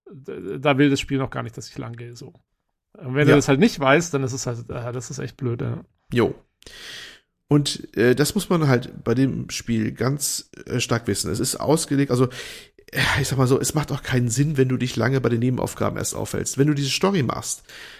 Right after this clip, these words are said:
Speaker 2: das ganze Pacing wird dir total zerhauen, wenn du versuchst, lange irgendwo anders noch zu gucken.
Speaker 1: Mhm.
Speaker 2: Man hat, es ist ja eh, Open-World-Spiel, würde man sagen, ist das typische Open-World-Problem, ne? Du, du hast eine drängende Hauptaufgabe, du rette die Welt, ne? Also die Spielwelt zumindest, ne?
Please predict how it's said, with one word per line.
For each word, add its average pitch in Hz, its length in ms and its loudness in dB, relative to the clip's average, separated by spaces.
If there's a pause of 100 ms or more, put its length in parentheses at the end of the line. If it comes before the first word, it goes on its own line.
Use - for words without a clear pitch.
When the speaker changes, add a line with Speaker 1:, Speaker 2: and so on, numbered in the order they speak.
Speaker 2:
das 131 120 -6
ganze 165 220 -2
Pacing 170 460 0
wird 165 120 -2
dir 143 40 -6
total 131 400 0
zerhauen, 113 400 0
wenn 123 80 0
du 123 80 -2
versuchst, 117 340 -6
lange 110 160 0
irgendwo 107 180 -2
anders 95 240 -4
noch 107 80 -6
zu - 120 -10
gucken. - 360 -16 (500)
Speaker 1:
Mhm. 135 240 2 (160)
Speaker 2:
Man 131 100 4
hat, 156 140 2
es 147 200 -2
ist 160 140 -2
ja 170 60 4
eh, 160 160 6
Open-World-Spiel, 127 1080 2
würde 139 80 0
man 127 100 2
sagen, 123 140 2
ist 117 60 -2
das 113 80 -6
typische 123 300 -4
Open-World-Problem, 107 920 0
ne? 151 220 0
Du, 123 220 2
du 123 100 0
hast 127 180 0
eine 113 100 0
drängende 120 360 2
Hauptaufgabe, 220 640 2
du 127 120 -6 (280)
rette 151 240 -2
die 151 80 2
Welt, - 400 4
ne? 254 220 -2 (100)
Also 123 320 0
die 95 120 -8
Spielwelt 131 380 2
zumindest, 104 400 -4
ne? 220 220 0